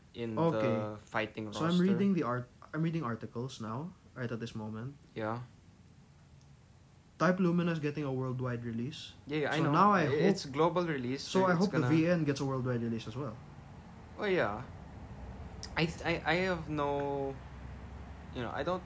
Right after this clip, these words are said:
Speaker 1: I have no, I don't really doubt that they're going to have a worldwide release for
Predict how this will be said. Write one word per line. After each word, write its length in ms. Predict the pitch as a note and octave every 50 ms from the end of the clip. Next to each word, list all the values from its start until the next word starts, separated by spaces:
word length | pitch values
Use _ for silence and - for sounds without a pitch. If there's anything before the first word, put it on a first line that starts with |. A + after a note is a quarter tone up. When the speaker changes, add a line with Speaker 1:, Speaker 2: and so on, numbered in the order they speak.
| -
Speaker 1:
I 60 | - C#3 C#3+
have 120 | D3+ C#3+ C3+
no, 220 | C#3 C#3 C3+ B2+ A#2 -
I 80 | - C#3
don't 180 | D3+ D#3 D3+ -
really 160 | C3 B2 A2+
doubt 360 | A2 A2+ G#2+ G#2 A2 G#2+ -
that 120 | - A#2 -
they're 120 | - A2 G#2+
going 260 | - G#2+ G#2+ A2 A2 -
to 80 | G#2 G2+
have 240 | - F#2+ G#2 G#2+ G2+ - - - - - - - - - - - - - - - - - - - - - -
a 200 | A#2+ A2+ A2 A2
worldwide 480 | A2 A2+ A2+ A2+ G#2+ A2 G#2+ G#2+ G#2 A2
release 440 | A2 G#2+ A2+ B2 C#3 D3 - - - -
for 480 | D3 D3 D3 D3 D3+ D#3 D#3 D#3 D3+